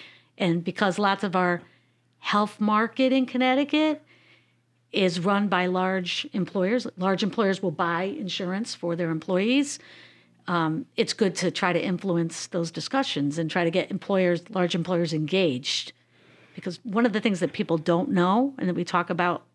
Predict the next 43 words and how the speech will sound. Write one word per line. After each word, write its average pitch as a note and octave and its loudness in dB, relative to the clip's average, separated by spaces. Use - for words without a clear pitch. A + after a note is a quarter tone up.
try F#3+ 0
to F#3 -4
talk F#3+ -2
about G#3+ 0
a A3 -2
lot, A#3+ 2
is F#3 0
that F#3+ 0
what A#3 4
we C4+ 6
do A#3 4
at A3 0
the F#3+ -2
state - -2
level G#3+ 0
in F#3 2
insurance G#3+ 0
only A3+ 4
affects G#3+ -2
a G3+ -2
small F#3+ 0
fraction F#3 0
of A3+ 0
our F3 2
population, F3+ 0
because E3+ -2
lots F3+ 2
of F#3+ -4
people F3 -2
are F#3+ 0
in F#3 4
these F3 2
em-, E3 -2
large F#3 2
employer F#3 0
plans D#3 -2
that E3 -2
are D#3 -2
regulated F3 2
by E3 0
the D3+ -2
federal G3+ 0
government. A#3+ -12